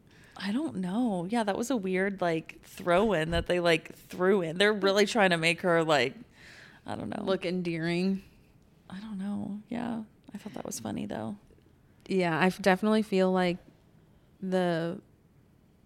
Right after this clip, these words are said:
Speaker 2: real stuff is about to start coming out.
Speaker 1: I just, there were many moments in this episode where my mouth was on the floor.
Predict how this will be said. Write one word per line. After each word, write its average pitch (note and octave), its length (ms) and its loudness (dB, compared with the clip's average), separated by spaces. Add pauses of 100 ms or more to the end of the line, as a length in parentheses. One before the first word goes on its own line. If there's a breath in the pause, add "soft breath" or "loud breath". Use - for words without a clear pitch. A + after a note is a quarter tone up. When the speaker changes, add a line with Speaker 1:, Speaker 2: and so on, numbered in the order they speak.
(560)
Speaker 2:
real F3+ 460 0
stuff F#3 400 0
is F3+ 360 -4
about - 280 -4
to E3+ 80 -12
start - 320 -10
coming - 320 -10
out. - 260 -12 (560 loud breath)
Speaker 1:
I G3 160 0
just, B3 460 -4
there A3 120 4
were C4 140 4
many F3 280 2
moments D#3+ 420 0
in D#3+ 80 -4
this D#3 180 -4
episode D3+ 380 -2
where D3+ 120 -2
my D3+ 160 0
mouth C#3+ 280 -4
was D3+ 120 -8
on C#3+ 140 -8
the D3 80 -10
floor. C#3 500 -6